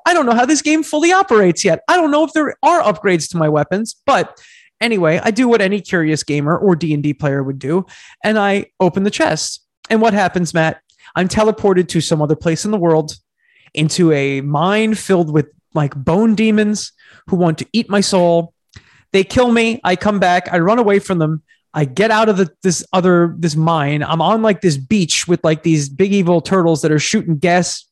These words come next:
at me. And I finally am like, "You know what? I'm just gonna run." And I keep running. I fight some ghosts.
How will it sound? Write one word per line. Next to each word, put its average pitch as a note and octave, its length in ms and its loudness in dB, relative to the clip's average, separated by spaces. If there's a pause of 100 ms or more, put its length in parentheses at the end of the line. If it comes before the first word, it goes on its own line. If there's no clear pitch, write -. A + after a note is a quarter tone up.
(120)
at D#3 220 -4
me. D3+ 340 -4 (460)
And E3+ 380 -2
I F3+ 120 -2
finally A3+ 360 0
am G3+ 80 0
like, F3+ 180 0
"You G3 60 0
know G3+ 100 2
what? B2+ 100 0
I'm F#3+ 100 0
just G#3 140 -4
gonna F#3+ 160 0
run." D3+ 260 0
And C#3 100 -6
I D3+ 80 -4
keep A#3+ 260 -4
running. G#3+ 260 2
I E3 80 0
fight - 240 0
some F#3 160 -2
ghosts. - 640 0